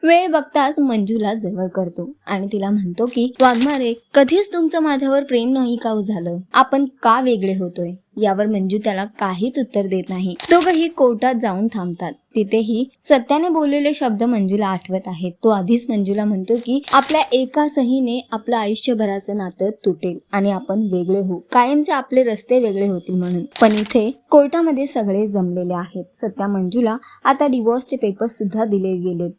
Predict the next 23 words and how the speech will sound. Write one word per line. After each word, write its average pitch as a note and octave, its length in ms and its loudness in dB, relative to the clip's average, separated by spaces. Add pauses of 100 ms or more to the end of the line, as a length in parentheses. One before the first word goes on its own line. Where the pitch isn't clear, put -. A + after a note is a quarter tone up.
(180)
ज्यावर G#3 360 2
त्या G3+ 180 -2
दोघांना G3+ 460 0
साइन G3+ 360 -2
करायचे B3 420 -2
आहे B3 260 -4
आणि A#3 220 -2
कायमचं A3+ 640 -2
वेगळं G3 300 -2
होण्याचा F3+ 400 -6
निर्णय F#3 380 -4
घ्यायचा F#3 340 -8
आहे. F3+ 280 -10 (180)
त्याआधी D4+ 340 4
सत्या C4 280 -2
म्हणतोय A#3+ 320 0
की, B3 180 -4
"वाघमारे, G3+ 600 -2 (160)
आपली C4+ 280 4 (140)
एक D4+ 220 2
साइन A3 380 -2 (120)
आपल्याला G3+ 340 -2
कायमचं G3 360 -4